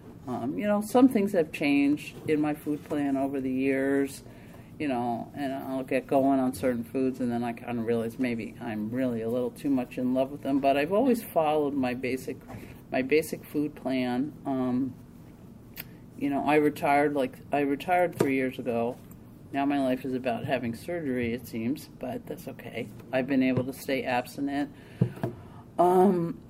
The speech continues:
<clears throat> really, I have changed my relationship with exercise a bit, um, having had several surgeries. But it's, it's really, like, okay, you know. I, um, I never used exercise in a bulimic way, but I have used it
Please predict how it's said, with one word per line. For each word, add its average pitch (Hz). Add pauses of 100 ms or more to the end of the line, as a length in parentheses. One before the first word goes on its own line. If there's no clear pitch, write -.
(220)
<clears throat> 143
really, 160
I -
have 170
changed 214
my 180
relationship 143
with 117
exercise 127
a 127
bit, 117 (380)
um, 123
having 135
had 131
several 131
surgeries. 135 (160)
But -
it's, 208
it's 240
really, 320
like, 240
okay, 226
you 139
know. 160
I, 170
um, 160 (540)
I 196
never 220
used 202
exercise 165
in 151
a 139
bulimic 135
way, 156
but 147
I 139
have 135
used 156
it 143